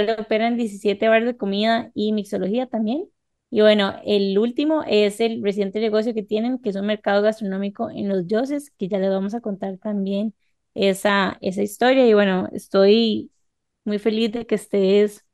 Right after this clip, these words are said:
por acá. Voy a contarles también otra historia de cómo, de cómo llegamos a Caroline. Y es que, bueno, recibí un mensaje en un chat que compartimos de un programa que hicimos juntas, bueno, no juntas, pero que las dos hemos hecho el programa,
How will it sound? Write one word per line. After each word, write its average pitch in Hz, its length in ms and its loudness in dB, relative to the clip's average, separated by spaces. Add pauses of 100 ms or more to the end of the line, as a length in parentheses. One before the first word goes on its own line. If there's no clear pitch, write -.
por 220 180 2
acá. 208 460 0 (540)
Voy 214 120 8
a - 40 -4
contarles 240 360 4
también 214 240 0
otra 214 180 -2
historia 240 640 0
de 190 200 -2
cómo, 202 640 0
de - 140 -2
cómo 208 180 0
llegamos 220 400 2
a 226 100 -2
Caroline. 247 580 2 (680)
Y 208 220 4
es 196 260 4
que, 202 720 0 (180)
bueno, 208 220 0
recibí 208 1040 0 (120)
un 214 120 -4
mensaje 247 420 0
en 220 80 0
un 202 120 0
chat 220 200 2
que 226 60 -16
compartimos 220 560 -2
de 190 80 -4
un 185 60 -8
programa 214 480 -2
que 214 80 -4
hicimos 202 320 -2
juntas, 240 480 -4 (220)
bueno, 247 240 2
no 285 60 6
juntas, 330 280 4
pero 196 320 2
que 220 80 -4
las 196 160 0
dos 208 120 -4
hemos 233 240 -2
hecho 233 200 -2
el 214 120 -2
programa, 196 480 -2